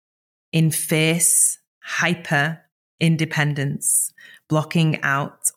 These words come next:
all vulnerability and space of connection and need and support, and no longer in codependence, merging with the external in complete collapse.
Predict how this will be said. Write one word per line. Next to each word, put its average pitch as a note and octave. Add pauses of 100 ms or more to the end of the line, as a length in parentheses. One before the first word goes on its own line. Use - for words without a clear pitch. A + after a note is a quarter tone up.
all D#3
vulnerability D3 (200)
and D3
space D3
of C#3+
connection D3
and D3
need D3
and C#3
support, C3 (1080)
and G3+
no G3+
longer F#3
in D#3+
codependence, D3
merging D3+
with C#3+
the B2+
external C#3
in D3
complete D3+
collapse. -